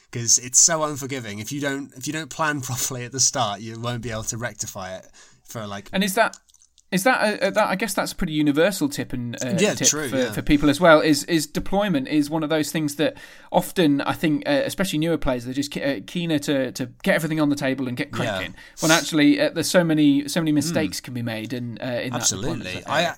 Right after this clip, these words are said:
Speaker 1: I actually thought, I actually identified that as a weak point of my game recently. Well, well, I say recently, it was, would have been the beginning of the pandemic sometime. It was after the G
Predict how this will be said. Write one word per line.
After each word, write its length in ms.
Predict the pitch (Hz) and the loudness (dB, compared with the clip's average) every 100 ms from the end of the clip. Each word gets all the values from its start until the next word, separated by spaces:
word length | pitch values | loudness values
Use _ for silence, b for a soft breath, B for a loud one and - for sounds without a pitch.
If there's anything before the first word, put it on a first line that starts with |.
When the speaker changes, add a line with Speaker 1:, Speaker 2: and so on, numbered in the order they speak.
| - | -6
Speaker 1:
I 80 | 151 | -4
actually 260 | 208 185 | -2 -2
thought, 260 | 202 170 101 | -2 -4 -4
I 120 | 135 | -2
actually 340 | 202 - 202 | -2 -2 -4
identified 540 | 160 175 196 - 131 104 | -2 0 0 0 -2 -4
that 180 | 107 110 | -6 -2
as 100 | 127 | -2
a 60 | |
weak 220 | 120 135 | -4 -8
point 160 | - 123 | -10 -8
of 80 | 113 | -8
my 140 | 113 | -8
game 300 | 107 135 107 | -6 -6 -6
recently. 520 | 98 95 101 87 90 | -2 0 0 -4 -14
Well, 200 | 98 107 | -12 -12
well, 240 | 104 95 92 | -10 -10 -12
I 60 | - | -8
say 140 | 104 90 | -8 -8
recently, 420 | 95 - 92 90 | -4 -4 -4 -12
it 80 | 87 | -12
was, 140 | 98 | -12
would 160 | 107 113 | -8 -8
have 40 | |
been 120 | 107 | -8
the 60 | 107 | -8
beginning 320 | 113 113 113 | -8 -8 -8
of 60 | 104 | -10
the 60 | |
pandemic 480 | 107 113 110 107 104 | -10 -8 -8 -8 -2
sometime. 460 | - 95 92 95 98 | -2 -2 -10 -10 -12
It 60 | |
was 100 | 107 | -8
after 240 | 113 107 113 | -6 -6 -8
the 80 | |
G 140 | 120 | -8